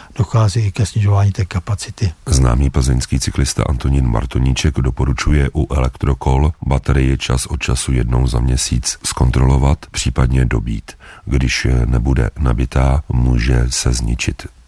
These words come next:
Speaker 2: Platí to i u těch zahradních pomocníků?
Speaker 1: Přesně tak, úplně stejně.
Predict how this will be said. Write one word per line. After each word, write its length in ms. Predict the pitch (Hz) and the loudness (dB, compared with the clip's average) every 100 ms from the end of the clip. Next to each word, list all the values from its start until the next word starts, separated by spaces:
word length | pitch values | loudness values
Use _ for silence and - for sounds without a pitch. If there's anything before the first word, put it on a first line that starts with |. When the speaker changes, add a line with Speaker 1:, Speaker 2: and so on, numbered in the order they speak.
| _ | _
Speaker 2:
Platí 260 | 69 - 76 | -2 0 0
to 100 | - | 2
i 140 | 82 | 2
u 100 | 80 | 0
těch 280 | - 73 - - | 0 0 0 -2
zahradních 540 | 65 62 62 69 - | 0 0 2 0 0
pomocníků? 680 | - 67 - 64 64 76 87 - | 0 0 2 0 0 -2 -4 -8
Speaker 1:
Přesně 380 | - 131 - 135 | -2 -2 2 2
tak, 200 | 127 120 - | 2 0 0
úplně 260 | 156 143 | 2 2
stejně. 400 | - 123 104 87 | 2 2 2 2